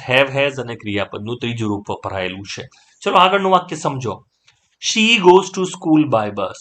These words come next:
બોલો, કયું, કયું છે અહીંયા? Have, has તમને દેખાય છે? નથી દેખાતું. ક્રિયાપદ શું દેખાય છે? કર્તા જોડે ક્રિયાપદ છે અને ક્રિયાપદને એસ કે ઈ એસ લાગેલું છે.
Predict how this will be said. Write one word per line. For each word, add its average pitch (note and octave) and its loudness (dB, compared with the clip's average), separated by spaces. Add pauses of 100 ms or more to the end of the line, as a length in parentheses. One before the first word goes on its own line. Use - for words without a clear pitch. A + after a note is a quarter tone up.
બોલો, B2 -4
કયું, C3+ -6
કયું D3+ -4
છે - -10
અહીંયા? G#2+ -8
Have, B2+ 0
has C3 -2 (100)
તમને B2+ -4
દેખાય B2 -4
છે? C#3 -10
નથી E3+ -4
દેખાતું. - -10 (360)
ક્રિયાપદ G#3 2
શું A3 -10
દેખાય E3+ -4
છે? - -18
કર્તા D#3+ -2
જોડે C#3 -6
ક્રિયાપદ G2+ -8
છે - -14 (680)
અને D3+ -6
ક્રિયાપદને E3 0
એસ C3 -4
કે D3+ 0
ઈ A#2 -6
એસ A2+ -6
લાગેલું B2 -4
છે. F#3 -10